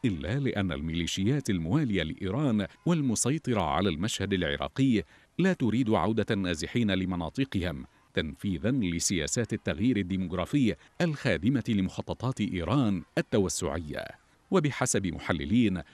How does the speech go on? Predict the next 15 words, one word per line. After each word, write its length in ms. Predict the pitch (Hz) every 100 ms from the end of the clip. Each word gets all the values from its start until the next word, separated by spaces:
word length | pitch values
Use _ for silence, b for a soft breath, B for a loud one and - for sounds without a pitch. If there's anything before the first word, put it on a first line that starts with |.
| b
فإن 300 | - 131 131
تصاعد 520 | 131 131 156 143 131 123
معدلات 760 | 123 101 78 69 78 120 127
العنف 420 | 104 76 117 -
ضد 260 | 123 107 90
النساء 460 | 87 78 - 101 90
في 100 | -
العراق 640 | 71 73 135 139 - 127 B B -
يتناسب 680 | 175 147 110 147 - 123 107
طردًا 440 | 156 117 87 85 73 - - -
مع 160 | 95 76
ارتفاع 460 | - 95 123 98
معدلات 600 | 90 76 78 82 123 127
العنف 360 | 104 80 120 -
الحكومي 720 | 95 104 - 87 101 269